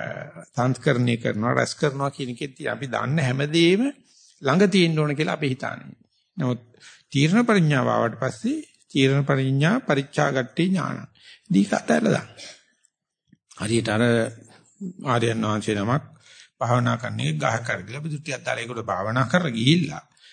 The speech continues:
ආයෝග කරේ ධානය යන්න හිතන්නේ නැහැ. ඒකට යන්න පහුරක් බැඳගෙන යන්තම් ඒකට වෙච්ච මිනිස්සයා පහුර කරේ ධානය යන්නේ නැහැ. පහුර කරේ ධානය ගියා නම් ඌ මැට්ටා. පහුර ඕන කරන්නේ වතුරේ. ගොඩ ගියාට පස්සේ පහුර ඕන නැහැ. එක්ක ගොඩ දාලා බලන්න නැත්නම් වතුර දිය කරලා අරපන්.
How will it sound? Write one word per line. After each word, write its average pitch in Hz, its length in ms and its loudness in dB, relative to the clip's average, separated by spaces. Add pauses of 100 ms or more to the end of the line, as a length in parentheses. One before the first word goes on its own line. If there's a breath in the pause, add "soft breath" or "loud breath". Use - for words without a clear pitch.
(120)
ආයෝග 117 320 -2 (120)
කරේ 123 300 -2
ධානය 131 280 4
යන්න 160 140 0
හිතන්නේ 165 360 0
නැහැ. - 320 -12 (420 loud breath)
ඒකට 123 340 2
යන්න 123 180 0 (760 soft breath)
පහුරක් 123 320 2
බැඳගෙන 123 360 -2
යන්තම් 120 260 -4
ඒකට 123 200 -2
වෙච්ච 127 260 -2
මිනිස්සයා 131 580 -2 (580)
පහුර 120 240 2
කරේ 151 240 2
ධානය 196 300 0
යන්නේ 233 220 0
නැහැ. - 260 -6 (880)
පහුර 131 180 2
කරේ 123 260 2
ධානය 104 320 -2
ගියා 113 300 -4
නම් 190 120 4
ඌ 208 120 6
මැට්ටා. - 420 -2 (500)
පහුර 107 220 -2
ඕන 151 300 6
කරන්නේ 196 320 2
වතුරේ. 180 420 0 (420 loud breath)
ගොඩ 110 200 -6
ගියාට 147 300 2
පස්සේ 202 280 -2
පහුර 175 240 2
ඕන 165 220 2
නැහැ. 202 180 2
එක්ක 180 120 -6
ගොඩ 139 240 0
දාලා 143 260 0
බලන්න 214 200 0
නැත්නම් 233 260 -2
වතුර 226 220 0
දිය 214 160 2
කරලා 123 200 0
අරපන්. - 200 -12